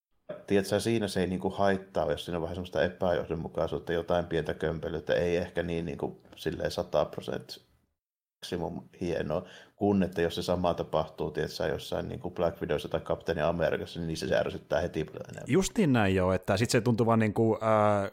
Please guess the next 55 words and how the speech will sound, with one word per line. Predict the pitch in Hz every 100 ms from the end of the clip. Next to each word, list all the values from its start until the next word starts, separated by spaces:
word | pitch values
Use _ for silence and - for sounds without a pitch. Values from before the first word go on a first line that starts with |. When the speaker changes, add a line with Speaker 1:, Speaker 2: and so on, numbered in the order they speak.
| 107
Speaker 1:
Nämä | 101
tyypit | 107 107 101 85
ei | 90 95
oo | 98
vaan | 92 90
niinku | 90 92
niin | 92
päteviä, | 92 85 87 78 80
mitä | 80 87
ne | 80
antaa | 82 85 -
ymmärtää. | 80 87 - 120 -
Speaker 2:
Niin, | 110 123 170 185 127
ja |
se | 120
Speaker 1:
<laughs> |
Kyllä. | 131
Speaker 2:
tuntuu | 139 143
Speaker 1:
Niin. | 139
Speaker 2:
siltä, | 147
että | 135
yritetään | 120 117 123
vetää | 117 120 113 98 - -
vitsi | 123 127 131 117
eri | 110
tilanteesta, | 98 117 107 -
missä | 101 - 98
ei |
oo | 98 90
vitsiä. | 90 - 80 80 - _
Et | 92 90
niinku | 95 101
tässä | 117 113 120
Speaker 1:
Niin. | 104 95 87
Speaker 2:
tulee | 120 117
sitä | 113
nyt | 113 120 117
jälleen | 131 139
kerran, | 131
se | 127
on, | 123 101 - - - - _ -
onneksi | 143 175 165 127
sentään | 120 123 127 123
jotenkuten | 131 120 110
Speaker 1:
Tulee | 113 117
Speaker 2:
hahmot | 113 98
Speaker 1:
sitä | 107
Speaker 2:
vetoista | 127 90 107
tällä | 101
Speaker 1:
tunnelmasta | 98 92 98
ja | 95
Speaker 2:
kertaa. | 92 80 107
Speaker 1:
joo. | 107 101 92
Speaker 2:
Kyllä. | 92 - - _ _ - -
Joo. | 90 82